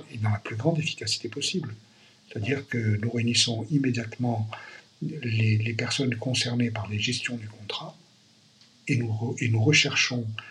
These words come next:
sur, euh, chaque, euh, critique qui pourrait nous être apportée, les réponses les plus adaptées, euh, auxquelles nous nous tenons. Euh, c-, cette capacité de réactivité, euh, je crois, est un, est un atout considérable.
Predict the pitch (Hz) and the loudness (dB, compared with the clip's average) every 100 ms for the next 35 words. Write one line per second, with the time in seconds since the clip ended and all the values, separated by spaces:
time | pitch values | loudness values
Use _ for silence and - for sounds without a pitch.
0 | - - - - 117 110 - - 107 107 | -20 -8 -2 0 0 -2 -8 -12 -2 6
1 | - 156 156 - 117 107 101 98 - - | 8 8 4 0 2 2 2 -2 -10 -12
2 | 107 - 110 180 170 - 104 107 107 113 | -6 -4 0 -2 2 2 2 2 4 4
3 | 110 - - - 151 175 - - - - | 0 -6 -10 -2 0 0 -4 -16 -18 -20
4 | - 120 113 120 117 160 160 107 110 - | -6 0 2 2 2 2 2 -2 -6 -4
5 | 107 110 - - 131 185 - - _ _ | -2 -2 -4 -4 -2 -2 -4 -18 _ _
6 | _ - 107 107 110 127 135 120 107 110 | _ -10 -8 -6 -4 -2 0 4 4 4
7 | 139 156 190 - - - _ _ - _ | 4 4 2 -6 -20 -20 _ _ -20 _
8 | 110 104 107 107 - - - 120 - 165 | -6 -6 -6 -4 -4 0 0 0 6 6
9 | 165 - - 147 120 113 - - 110 107 | 6 2 2 2 2 0 0 2 4 6
10 | 156 180 - - - - - - 113 113 | 6 6 0 -20 -16 -14 -12 -6 -2 0
11 | 107 107 - 143 127 107 110 107 113 - | 0 0 0 0 0 -2 0 0 0 0
12 | 110 107 - 113 - 113 110 - | 0 0 -2 -2 -2 -2 -8 -10